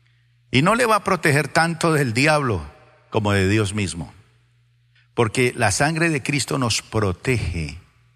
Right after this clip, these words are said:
de la ira de Dios. Y esa sangre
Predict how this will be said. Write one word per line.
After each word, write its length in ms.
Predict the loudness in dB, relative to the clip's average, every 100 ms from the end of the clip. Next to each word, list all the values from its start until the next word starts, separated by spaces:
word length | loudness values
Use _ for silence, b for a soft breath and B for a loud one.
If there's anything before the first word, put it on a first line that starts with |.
| _ -4
de 100 | -2
la 140 | 0
ira 200 | 0 0
de 140 | 0
Dios. 460 | 0 -2 -6 -10 -14 _ _ _ _ _ b b b b b _ _ _ _ _ _ _ _ _ -2
Y 80 | 0
esa 200 | 2 0
sangre 640 | 2 2 2 2 2